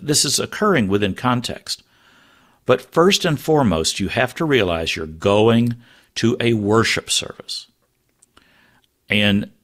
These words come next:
you're not going to be able to cover this story without listening to the worship service and finding out what's in the scriptures, what's in the sermons, what's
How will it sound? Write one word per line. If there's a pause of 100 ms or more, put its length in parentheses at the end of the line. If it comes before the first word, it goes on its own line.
you're
not
going
to
be
able
to
cover
this
story (400)
without
listening (540)
to
the
worship
service (1200)
and
finding
out (300)
what's
in
the
scriptures, (840)
what's
in
the
sermons, (720)
what's